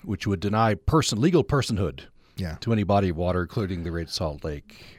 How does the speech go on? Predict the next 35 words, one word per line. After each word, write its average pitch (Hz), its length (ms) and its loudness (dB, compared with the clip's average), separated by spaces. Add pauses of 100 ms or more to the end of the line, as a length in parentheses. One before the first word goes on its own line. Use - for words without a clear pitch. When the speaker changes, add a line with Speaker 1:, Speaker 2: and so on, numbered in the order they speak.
Speaker 1:
Um, 78 640 -8 (420)
uh, 101 320 -4 (180)
uh, 101 100 -2
uh, 95 60 0
what 95 140 -2
do - 80 -4
you 85 60 -2
think 98 120 -2
about 80 160 -4
that 90 120 -2
one? 71 180 -10
Speaker 2:
So, 165 340 8
uh, 139 60 6 (260)
I'm 123 280 6
gonna 135 200 4
put 127 140 0
my 107 140 4
lawyer 110 320 6
hat 143 240 6
on 151 260 6 (240)
Speaker 1:
Yeah. 92 80 -8
Speaker 2:
and 98 80 -8
say, 101 480 4 (760)
uh, 95 240 2
I 123 80 4
don't 135 140 4
know. 110 220 2 (460)
Uh, 113 300 8 (300)
I, 139 80 2
I, 147 1000 4
<laughs> 160 80 6
I - 40 6
would 160 160 4
say 147 420 6
no. 104 380 0